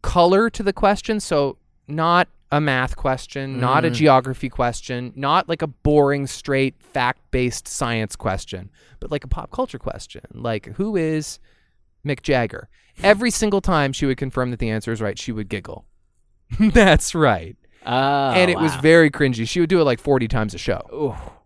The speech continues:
Speaker 1: Yeah.
Speaker 2: Yeah, that'd be annoying.
Speaker 1: <laughs> Yes,
Speaker 2: Af-,
Speaker 1: it is.
Speaker 2: after the first, after the first time,
Speaker 1: Yeah.
Speaker 2: once it happened the second time, that's when you start cluing into it.
Speaker 1: But it's probably a nervous tick.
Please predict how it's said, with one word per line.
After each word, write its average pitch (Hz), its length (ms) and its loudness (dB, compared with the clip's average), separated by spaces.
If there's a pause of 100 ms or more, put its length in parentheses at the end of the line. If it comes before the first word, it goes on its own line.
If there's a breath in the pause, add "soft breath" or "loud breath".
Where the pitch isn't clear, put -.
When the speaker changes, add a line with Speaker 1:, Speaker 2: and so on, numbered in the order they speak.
Speaker 1:
Yeah. 110 340 -6
Speaker 2:
Yeah, 160 120 2
that'd 127 140 2
be 135 80 0
annoying. 120 320 -6 (240)
Speaker 1:
<laughs> - 80 -2
Yes, 214 540 6
Speaker 2:
Af-, 151 60 2
Speaker 1:
it 175 100 4
is. 151 120 4
Speaker 2:
after 147 280 2
the 131 100 2
first, - 480 2 (140 soft breath)
after 160 200 4
the 117 80 -4
first - 320 0
time, 104 380 -2
Speaker 1:
Yeah. 110 160 -4 (100)
Speaker 2:
once 139 220 -6
it 135 60 -2
happened 135 240 0
the 123 80 0
second 113 280 -4
time, 139 280 2
that's 107 300 -2
when 98 100 -18
you 95 60 -18
start 95 260 -14
cluing 90 300 -12
into 85 240 -18
it. - 160 -18 (100)
Speaker 1:
But - 80 -2
it's 156 80 -2
probably 165 200 4
a 117 40 2
nervous 92 300 -4
tick. - 280 -16